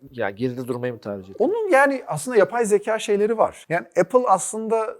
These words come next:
Speaker 2: belki de şöyle, iPhone birden çıkardılar veya şimdi Vision Pro'yu çıkardılar.
Speaker 1: Aynen
Speaker 2: İşte
Speaker 1: öyle.
Speaker 2: yani belki de bir şey bekliyorlar. Birden çok acayip bir,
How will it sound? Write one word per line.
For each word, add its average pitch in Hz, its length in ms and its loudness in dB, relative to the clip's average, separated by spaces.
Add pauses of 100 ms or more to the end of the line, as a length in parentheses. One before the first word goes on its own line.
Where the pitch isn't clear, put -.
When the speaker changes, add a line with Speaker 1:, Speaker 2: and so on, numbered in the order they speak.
Speaker 2:
belki 180 360 4
de 262 60 0
şöyle, 220 360 -4 (320)
iPhone 151 320 -4
birden 107 340 0
çıkardılar - 500 -14
veya 107 200 -10
şimdi 117 320 -8
Vision 123 260 -4
Pro'yu 101 240 -6
çıkardılar. 98 640 -10
Speaker 1:
Aynen 101 160 -10
Speaker 2:
İşte 95 120 -8
Speaker 1:
öyle. 87 240 -6 (500)
Speaker 2:
yani 120 280 -4
belki 120 220 -6
de 147 100 0
bir 127 60 -4
şey 160 200 4
bekliyorlar. 147 500 2
Birden 143 320 -2
çok 151 280 -8
acayip 117 360 -8
bir, 117 220 -10